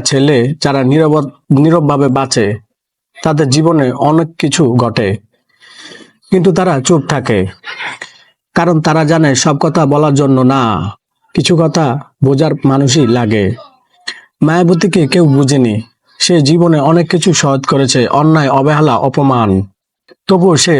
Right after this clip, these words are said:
কখনো কারো নামে খারাপ কিছু বলেনি। তাকে সব দোষ দেওয়া হয়েছে, তখনও সে কিছু বলেনি।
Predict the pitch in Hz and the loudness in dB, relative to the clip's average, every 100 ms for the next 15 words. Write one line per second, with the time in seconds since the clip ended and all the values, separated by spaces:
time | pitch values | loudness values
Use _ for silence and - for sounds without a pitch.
0 | 131 151 156 135 135 147 143 190 175 143 | 0 -2 0 -2 -2 -2 -2 -4 -2 0
1 | 156 147 123 - 139 143 165 202 151 127 | 2 0 -2 -2 -4 -2 -4 0 0 0
2 | 135 135 131 113 104 110 _ _ _ _ | 0 0 0 2 0 -2 _ _ _ _
3 | _ _ _ _ - - - _ - _ | _ _ _ _ -20 -18 -18 _ -20 _
4 | 160 160 175 - 180 139 170 131 160 147 | -4 -2 0 0 0 0 0 0 0 0
5 | 147 139 127 143 117 107 123 147 170 151 | 0 0 0 0 0 0 -4 -4 -2 -2
6 | - 139 165 - 160 117 127 123 117 107 | -2 -2 -2 0 0 2 2 0 0 0